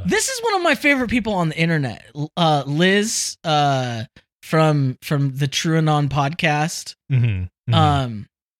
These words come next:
Speaker 1: gosh, she's so good, and it, and it, she doesn't tweet that much.
Speaker 2: Right.
Speaker 1: So, like, everyone that comes out, you're like, "Okay, yeah, uh-huh, uh-huh,
Speaker 2: Mm-hmm,
Speaker 1: yeah."
Speaker 2: mm-hmm.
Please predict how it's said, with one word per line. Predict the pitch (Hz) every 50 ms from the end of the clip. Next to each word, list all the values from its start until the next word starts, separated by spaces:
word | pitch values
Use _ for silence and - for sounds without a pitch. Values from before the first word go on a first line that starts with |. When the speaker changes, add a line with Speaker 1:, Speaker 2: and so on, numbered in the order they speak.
| _ _ _ _ _ -
Speaker 1:
gosh, | - 214 208 214 175 - -
she's | - - - 196 180
so | - - 302 330 311
good, | 196 - 269 262 254 220 196 - - - - -
and | 190 240 262
it, | 233 - _ _ _ -
and | 240 254
it, | 285 254 - _ _ _ - -
she | - - 240
doesn't | 208 269 311 349 370 359 269 -
tweet | - - 285 311 311 254 - -
that | 233 196 190 175
much. | 190 185 175 139 107 - - - - - - _ _ _ -
Speaker 2:
Right. | - 117 113 98 87 85
Speaker 1:
So, | - - - 233 226 220
like, | 220 220 214 - -
everyone | 214 254 269 339 339 330 277 262 277 285 277 262
that | 220 170 -
comes | - 226 220 208 180 185
out, | 220 190 165 147
you're | 151 156
like, | 143 139 131 123 - - -
"Okay, | - 139 143 - 123 104 87 127
yeah, | 113 120 117 101 - _ -
uh-huh, | - 98 - 120 123 160 - _ -
uh-huh, | 92 92 107 123 110 107
Speaker 2:
Mm-hmm, | 110 98 90 90 117
Speaker 1:
yeah." | 120 110 104
Speaker 2:
mm-hmm. | 104 104 92 87